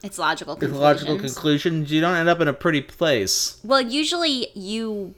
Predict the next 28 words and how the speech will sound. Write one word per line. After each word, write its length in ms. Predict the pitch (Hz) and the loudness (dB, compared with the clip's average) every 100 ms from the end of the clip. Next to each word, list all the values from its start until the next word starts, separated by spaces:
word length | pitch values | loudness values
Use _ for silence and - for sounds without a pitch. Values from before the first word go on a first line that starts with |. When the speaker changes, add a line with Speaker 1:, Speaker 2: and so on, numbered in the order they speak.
| - | -6
Speaker 1:
become 640 | 202 - 208 190 185 175 | -6 2 6 6 2 -2
one 220 | 175 175 | 0 0
of 120 | 180 170 | -2 -6
the 80 | |
people 280 | 170 190 165 | -8 -8 -6
that 100 | 170 | -6
gets 240 | 175 170 - | -4 -6 -6
excluded 600 | - - 190 185 165 156 | -10 -8 -2 0 0 -4
eventually, 600 | 165 175 175 156 143 160 | -2 -2 -4 -8 -8 -6
because 300 | 170 - 156 | -6 -8 -2
that's 380 | 170 175 - - - | -2 -2 -8 -12 -8
where, 580 | 170 165 160 147 156 180 _ _ _ | -6 -2 -2 -4 -6 -12 _ _ _
I 100 | 190 | -2
mean, 120 | 196 202 | -2 0
that's, 280 | 190 190 185 | 0 -2 -6
like, 180 | 151 - | -8 -8
the 120 | - | -12
corridor 600 | - - 208 190 175 165 | -10 -4 -2 0 -2 -2
down 280 | 175 165 165 | 2 2 0
which 220 | 170 - | -6 -6
you're 120 | 190 | -6
walking. 640 | 156 175 165 - - - 226 | 0 0 0 -6 -10 -12 -8
Speaker 2:
Yeah. 360 | 95 87 98 151 - _ _ _ | -4 -4 -6 -10 -14 _ _ _
Speaker 1:
Everybody 420 | 202 208 214 185 | 0 2 2 0
gets 200 | 180 165 | -2 -6
culled 640 | - - 220 214 160 147 170 | -6 -4 2 4 2 -2 -6
eventually. 760 | 170 180 170 - 50 50 220 208 _ _ _ _ - - | -2 -2 -2 -8 -10 -12 -12 -14 _ _ _ _ -20 -2
So 300 | - 302 - | 8 8 8